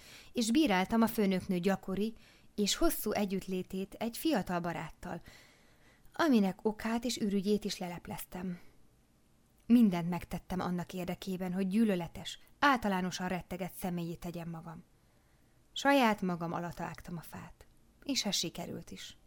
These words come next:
Nem panaszkodtak többé rám feljebb valóimnál, de igyekeztek minél nehezebbé tenni életemet. Megtiltották a többi apácának, hogy érintkezzék velem. És csak hamar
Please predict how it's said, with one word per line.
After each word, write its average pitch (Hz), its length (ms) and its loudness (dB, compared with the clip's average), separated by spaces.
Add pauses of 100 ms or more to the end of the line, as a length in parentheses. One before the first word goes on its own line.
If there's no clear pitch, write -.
(1200)
Nem 285 280 6
panaszkodtak 185 680 0
többé 175 300 0
rám 175 260 0 (180)
feljebb 180 420 2
valóimnál, 170 680 -2 (440)
de 320 200 4
igyekeztek 240 600 2
minél 220 300 6
nehezebbé 170 480 -2
tenni 170 340 -6
életemet. 170 600 -10 (680)
Megtiltották 233 720 2
a 240 60 0
többi 220 280 4
apácának, 220 640 2
hogy 233 120 -2
érintkezzék 185 720 -2
velem. 180 340 -6 (1160)
És - 200 -2
csak 320 240 6
hamar 196 500 2